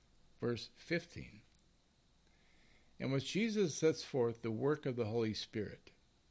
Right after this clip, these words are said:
And he will talk about the work of the Spirit,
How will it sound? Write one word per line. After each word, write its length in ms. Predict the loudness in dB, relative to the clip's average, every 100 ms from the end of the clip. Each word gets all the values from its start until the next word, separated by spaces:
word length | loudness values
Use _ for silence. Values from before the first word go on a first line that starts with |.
| _ _ _ _ _ _ _ _ _
And 100 | -6
he 100 | -2
will 160 | -2 -2
talk 340 | 2 2 2
about 360 | -2 -6 -8 -14 -20 -10
the 80 | -4
work 280 | -2 0 0
of 80 |
the 100 | 0
Spirit, 540 | -2 -2 0 0 -4